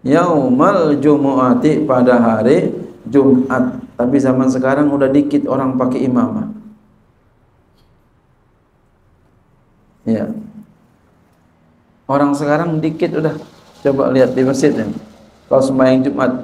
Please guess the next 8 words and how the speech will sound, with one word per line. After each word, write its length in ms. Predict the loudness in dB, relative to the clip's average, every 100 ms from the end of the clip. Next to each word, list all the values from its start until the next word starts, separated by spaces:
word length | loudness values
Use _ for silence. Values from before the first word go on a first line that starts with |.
| -10 -2
banyak 220 | 0 2
nggak 80 | 2
yang 120 | 0
pakai 140 | 0 0
imamah? 280 | 0 -2 -6 -10 -16 -20 -20 _ _ _ _ _ _ _ _ _ _ _ _ _ _ _ _ _ _ _ _ _ _ _ _ _ _ _ _ _ _ _
Hah? 220 | -4 -2 -2 -6 -16 -20 _ _ _ _ _ _ _ _ _ _ _ _
Coba 160 | 2 4
lihat, 180 | 2